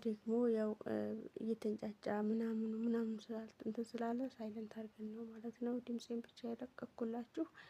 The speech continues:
እ፣ ያው እንግዲህ ማዶ እየተሻገርን ነው፣ ሆስፒታሉ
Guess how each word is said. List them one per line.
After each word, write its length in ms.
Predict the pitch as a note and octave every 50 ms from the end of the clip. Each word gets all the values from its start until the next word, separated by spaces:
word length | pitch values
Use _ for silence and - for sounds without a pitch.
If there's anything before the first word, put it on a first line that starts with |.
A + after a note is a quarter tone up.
| - - - - - - _ _ -
እ፣ 80 | - - - A3 G#3+ G#3+ A3 A3+
ያው 180 | A3+ A3+ G#3+ - -
እንግዲህ 360 | - - A3 A3 G#3+ - -
ማዶ 240 | A3+ G#3+ G#3+ A3+ - A3+
እየተሻገርን 960 | G#3+ G#3 A3 G#3+ - - G3+ - - G#3+ G#3+ - - - A3+ A3 A3 G#3+ G3+ G#3 G#3 G#3+
ነው፣ 180 | A3 A3 G#3+ G#3 G#3 - - - - A3 G3+
ሆስፒታሉ 760 | G#3 A3 G#3+ - - - _ _ _ - A3+ G#3+ A3 A3+